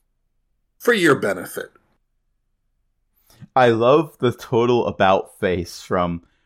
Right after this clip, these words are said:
Speaker 2: wisecracking and deliberately walking around the point to, "Let me sum up." <laughs>
Speaker 1: Oh,
Speaker 2: If you
Speaker 1: it,
Speaker 2: get, if you
Speaker 1: Bapaki
Speaker 2: get
Speaker 1: has been screwing,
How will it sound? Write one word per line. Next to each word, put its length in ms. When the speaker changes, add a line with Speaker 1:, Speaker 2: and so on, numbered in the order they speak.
Speaker 2:
wisecracking 1000
and 400
deliberately 720
walking 440
around 420
the 80
point 440
to, 300
"Let 180
me 100
sum 360
up." 280
<laughs> 140
Speaker 1:
Oh, 120
Speaker 2:
If 160
you 80
Speaker 1:
it, 40
Speaker 2:
get, 80
if 220
you 80
Speaker 1:
Bapaki 200
Speaker 2:
get 180
Speaker 1:
has 260
been 540
screwing, 920